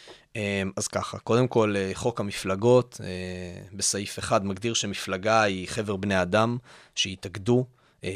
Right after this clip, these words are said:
כדי לקדם בדרך חוקית מטרות מדיניות או חברתיות, כדי ש-, להביא לייצוגם בכנסת. אה, לאחר מכן אנחנו פונים, אה, אה, אנחנו רואים בחוק יסוד הכנסת, סעיף חמש א',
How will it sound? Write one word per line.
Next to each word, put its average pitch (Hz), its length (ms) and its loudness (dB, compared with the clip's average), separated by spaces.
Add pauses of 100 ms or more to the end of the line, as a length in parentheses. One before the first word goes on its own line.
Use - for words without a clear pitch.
(460)
כדי 95 220 -2
לקדם 98 440 -2
בדרך 104 300 0
חוקית 101 460 -6
מטרות 98 460 -2
מדיניות 101 560 -4
או 104 40 -4
חברתיות, 101 760 -2
כדי 95 260 -4
ש-, - 100 -10
להביא 98 280 -2
לייצוגם 95 420 -4
בכנסת. - 600 -8 (580)
אה, 101 280 -10
לאחר 120 300 2
מכן 120 280 0
אנחנו 104 260 -2
פונים, 110 520 0
אה, 92 380 -4 (320)
אה, 92 160 -8
אנחנו 90 200 -8
רואים 107 240 -4
בחוק 98 420 -4
יסוד 101 240 -4
הכנסת, 113 600 -4 (460)
סעיף - 320 -4
חמש 104 320 -2
א', 123 200 6